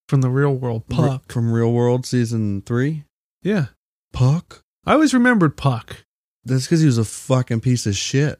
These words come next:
Speaker 1: I didn't
Speaker 2: Puck.
Speaker 1: remember that about him. I just remembered that his name was Puck.
Speaker 2: Okay, Puck. See, here's the thing about Puck.
Speaker 1: Puck.
Speaker 2: He, uh, he, he, he ate peanut butter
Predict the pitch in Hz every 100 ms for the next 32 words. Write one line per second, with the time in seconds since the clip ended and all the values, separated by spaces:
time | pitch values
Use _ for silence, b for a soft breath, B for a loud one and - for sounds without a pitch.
0 | _ 156 208 202 202 196 190 185 165 127
1 | 120 120 139 - 160 160 143 143 139 147
2 | 127 - - 160 139 - - _ 127 147
3 | 120 - 139 175 - - 156 156 151 143
4 | 123 104 92 - - 110 98 90 - -
5 | _ _ - 143 127 - - _ _ _
6 | _ - 160 165 170 160 - - - 151
7 | - 170 - - 143 147 208 - 180 185
8 | 165 - 175 165 220 247 160 - _ _
9 | _ - 214 294 240 113 98 110 170